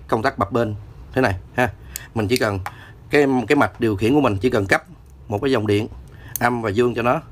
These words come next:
thì tự động nó sẽ đóng ngắt. Đó. Thì cái này nó sẽ áp dụng cho nhiều cái, cái loại mạch khác nhau mà, ừ, sau này mình và các bạn mình sẽ có những cái clip mà Ờ, làm những cái mạch đơn giản, làm những cái mạch mà, mà,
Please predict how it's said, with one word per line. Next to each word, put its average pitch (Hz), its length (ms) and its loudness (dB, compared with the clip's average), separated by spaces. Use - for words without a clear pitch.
thì 101 120 0
tự 101 120 2
động 101 160 2
nó 120 80 2
sẽ 113 120 -2
đóng 123 160 2
ngắt. 139 120 0
Đó. 104 200 4
Thì 98 80 -2
cái 120 80 2
này 101 120 2
nó 104 100 2
sẽ 110 100 -2
áp 123 140 2
dụng 104 180 0
cho 110 60 0
nhiều 104 480 2
cái, 120 100 -2
cái 131 100 0
loại 101 140 0
mạch 98 160 0
khác 131 180 -2
nhau 117 180 4
mà, 98 100 2
ừ, 95 380 2
sau 113 180 2
này 101 160 2
mình 95 240 2
và 95 80 0
các 127 140 0
bạn 101 220 0
mình 98 120 2
sẽ 95 100 -2
có 135 120 4
những 113 140 0
cái 110 80 -8
clip 143 240 4
mà 98 180 2
Ờ, 98 200 4
làm 101 260 4
những 98 100 -2
cái 143 60 0
mạch 117 160 -2
đơn 113 180 2
giản, 113 320 0
làm 101 180 2
những 95 100 0
cái 139 80 0
mạch 98 220 0
mà, 95 220 2
mà, 95 240 2